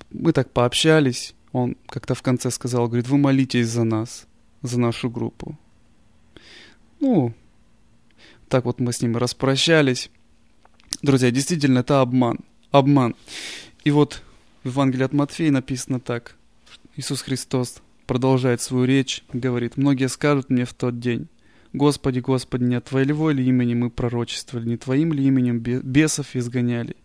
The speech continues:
и не Твоим ли именем многие чудеса творили?» Действительно, очень часто в с-, песнях звучит слово «Бог», но не подразумевается точно, какой Бог, потому что Бог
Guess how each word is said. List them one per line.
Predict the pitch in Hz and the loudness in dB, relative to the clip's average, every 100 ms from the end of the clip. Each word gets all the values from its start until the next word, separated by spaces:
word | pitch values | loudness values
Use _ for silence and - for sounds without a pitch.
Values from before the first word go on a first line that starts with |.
| - - - - | -20 -20 -12 0
и | |
не | 135 | 2
Твоим | 131 143 185 185 | 2 2 2 4
ли | 156 | 4
именем | 151 139 131 | 4 4 4
многие | 131 131 123 | 2 2 -2
чудеса | 120 135 123 120 147 | -2 -4 -2 0 0
творили?» | 135 127 120 - - _ _ _ - - - - - - - | 0 -2 -2 -4 -10 _ _ _ -20 -18 -16 -18 -20 -6 2
Действительно, | 151 208 170 143 123 120 - _ - _ _ _ - - _ _ - - - _ _ _ | 4 4 4 4 2 0 -8 _ -20 _ _ _ -20 -20 _ _ -20 -20 -20 _ _ _
очень | 170 185 185 | 6 6 6
часто | 160 190 180 160 156 | 6 8 8 6 0
в | 127 | 0
с-, | - - - - | -2 -2 -4 0
песнях | 180 185 - 151 131 | 6 6 8 6 4
звучит | 139 147 156 139 | 2 2 2 0
слово | - 160 147 143 | 4 4 6 4
«Бог», | 131 151 139 - - _ _ _ - _ - | 6 6 6 0 -20 _ _ _ -20 _ -4
но | 151 143 143 135 - - | 4 6 6 2 -6 2
не | 139 147 165 156 139 - _ - _ - - | 6 8 10 8 6 -4 _ -20 _ -20 0
подразумевается | 156 143 156 143 156 151 151 - 139 | 2 4 4 6 6 6 4 2 0
точно, | - 151 - 135 | 2 2 2 0
какой | 127 135 - 143 | 0 -2 2 2
Бог, | 127 127 123 - - | 2 0 0 -4 -10
потому | 135 131 127 | 0 2 2
что | - 131 | 0 -2
Бог | 123 139 143 | 0 4 4